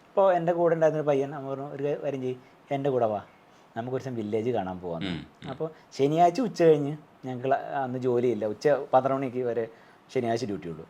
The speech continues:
Speaker 1: അപ്പോൾ എനിക്കൊരു സൈക്കിളുണ്ട്. അപ്പോൾ ഈ സൈക്കിളിൽ ഞങ്ങളിങ്ങനെ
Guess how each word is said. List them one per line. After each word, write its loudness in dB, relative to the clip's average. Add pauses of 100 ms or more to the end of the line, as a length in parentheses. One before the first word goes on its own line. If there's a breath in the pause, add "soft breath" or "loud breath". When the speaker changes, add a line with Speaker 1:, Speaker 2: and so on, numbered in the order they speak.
Speaker 1:
അപ്പോൾ 6
എനിക്കൊരു 2
സൈക്കിളുണ്ട്. 2 (280)
അപ്പോൾ -4
ഈ -2
സൈക്കിളിൽ -2
ഞങ്ങളിങ്ങനെ -2